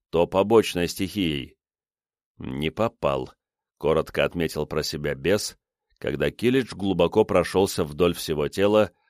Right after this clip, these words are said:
прыгнувшего в атаке волка. У мертвия не распалось, а значит, ядро не было задето. Некогда с ним возиться, все равно я быстрее.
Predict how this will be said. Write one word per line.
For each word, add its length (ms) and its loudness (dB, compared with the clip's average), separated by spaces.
прыгнувшего 680 0
в 80 2
атаке 420 0
волка. 480 -2
У 100 -8
мертвия 480 0
не 120 0
распалось, 680 0
а 200 -4
значит, 440 -2
ядро 360 4
не 180 0
было 220 0
задето. 560 -2
Некогда 640 -2
с 120 -6
ним 160 -2
возиться, 640 -2
все 180 -4
равно 300 0
я 140 4
быстрее. 640 0